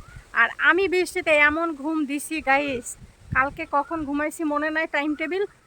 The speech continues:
আজকে সকাল আটটায় ঘুম থেকে ভাঙছে। মানে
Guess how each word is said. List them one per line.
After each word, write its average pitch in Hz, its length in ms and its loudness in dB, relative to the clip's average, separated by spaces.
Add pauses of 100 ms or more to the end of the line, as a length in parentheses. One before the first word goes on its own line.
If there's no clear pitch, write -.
(140)
আজকে 269 380 -2
সকাল 285 360 0
আটটায় 277 360 2
ঘুম 247 220 -8
থেকে 254 120 -6
ভাঙছে। 247 440 -8 (440)
মানে 269 420 -2